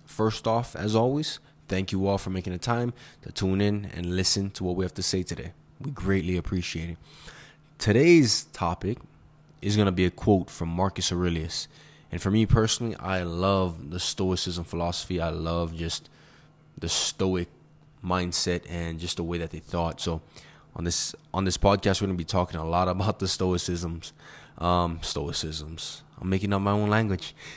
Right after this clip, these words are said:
Yay! Um, but the quote goes, "Be tolerant with others and strict with yourself." Marcus Aurelius. Let's handle that.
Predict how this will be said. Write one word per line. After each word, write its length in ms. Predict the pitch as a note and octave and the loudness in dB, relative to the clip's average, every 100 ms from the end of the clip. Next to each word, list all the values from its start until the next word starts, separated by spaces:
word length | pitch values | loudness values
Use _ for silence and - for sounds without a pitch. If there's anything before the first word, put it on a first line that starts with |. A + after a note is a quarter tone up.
| - | -8
Yay! 540 | G2 G2 E4 D#4 A#3 - - - - | 2 6 8 8 6 0 -16 -10 4
Um, 420 | G#2 G#2+ G2 F2 - - - - | 6 6 4 -2 -12 -20 -18 -2
but 240 | F2+ G#2+ | 2 4
the 80 | G2+ | 4
quote 320 | - C#3 G2+ | 8 8 8
goes, 420 | B2 C3 B2 A2+ - - F2 | 8 8 8 4 -2 -10 6
"Be 160 | A2 | 6
tolerant 560 | A#2+ A#2+ A#2+ C3 C3 G2 | 6 8 8 8 4 2
with 220 | G2+ G#2+ | 2 4
others 420 | A#2+ B2+ C3+ - - | 4 6 4 2 -2
and 220 | F#2+ F2+ | -2 0
strict 500 | - - G#2+ G#2+ F#2+ | 0 2 2 2 0
with 380 | F2 F#2+ F#2 F#2+ | 2 4 4 2
yourself." 600 | F#2 - D#2+ E2+ - - - - - _ - - | 0 0 -2 -4 -12 -16 -20 -20 -20 _ -20 -6
Marcus 420 | E2+ E2+ - - | 0 0 2 -2
Aurelius. 560 | E2+ E2+ D#2+ D#2+ - - - - | 0 0 -2 -4 -8 -10 -18 -4
Let's 220 | F2+ F2+ | 0 4
handle 280 | G#2+ F#2+ F2+ | 6 6 4
that. 180 | E2+ | 2